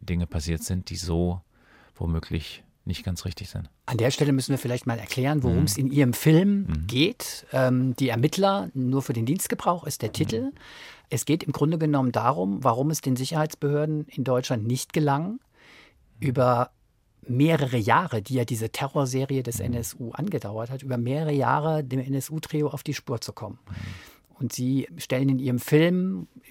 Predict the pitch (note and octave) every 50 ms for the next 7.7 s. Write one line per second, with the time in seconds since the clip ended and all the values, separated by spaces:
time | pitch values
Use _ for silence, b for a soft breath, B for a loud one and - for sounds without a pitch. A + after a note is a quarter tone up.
0 | _ _ - B2+ A#2+ C#3 D3+ E3+ C#3 C#3+ - - B2 D3 F3 G3+ G#3+ A3+ F#3+ F3+
1 | E3+ E3+ F3 - - F3 E3 E3+ D#3+ E3 F3+ - - E2+ E2+ B B B B B
2 | B - B2+ A#2 - C3 B2 C3+ - C3 B2 A#2 C3 C#3 D#3 D3+ C#3+ D3 D3 -
3 | - - C#3+ C3 C3+ C#3+ C#3+ D3 D3+ D3+ D3+ D3+ C#3+ C#3 C3+ - C#3+ C#3 - -
4 | C3 - - - A#2 G#2+ A2+ G#2+ B2+ C#3+ - - E3+ E3 E3+ F3+ G3 G#3 G#3+ B
5 | B F#2+ F2 F2 F2 F2 F#2+ G2 B _ - - C#3+ C3+ - - C3+ C#3 C#3+ C#3+
6 | C3+ B2 - _ _ - C#3+ C3 - - D3 D3 D#3 - F3 D3+ C#3 C#3+ - -
7 | - B2+ B2 C3+ - - G#2 - G#2 F#2 F#2+ F#2+ G#2+ A#2+